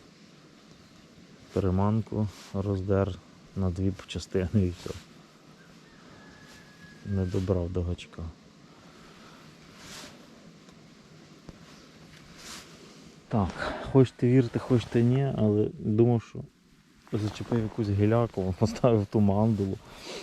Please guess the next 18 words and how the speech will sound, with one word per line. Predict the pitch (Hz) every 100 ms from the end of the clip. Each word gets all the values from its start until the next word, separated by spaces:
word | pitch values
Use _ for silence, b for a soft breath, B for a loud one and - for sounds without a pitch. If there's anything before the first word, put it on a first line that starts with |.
| B - -
І, | 113
коротше, | - 131 - 151 - 117
витягнув | 120 123 117 110 110 - B B B 98
на | 95
нуль | 107 110
двадцять | 107 104 -
п'ятому | 107 107 113 107 101
шнурі | - 104 98 113 95 101
і |
на | 98 98
нуль | 98 104 101
шістнадцятому | 101 - 107 107 107 104 101 98
флюрі | - 98 113 120 - B B B B B -
витягнув | 110 120 120 110 107
карповий | 113 107 - 104 104
піцак. | 90 - - - - - B B B B B B - -
Ну | 104
да. | 110 87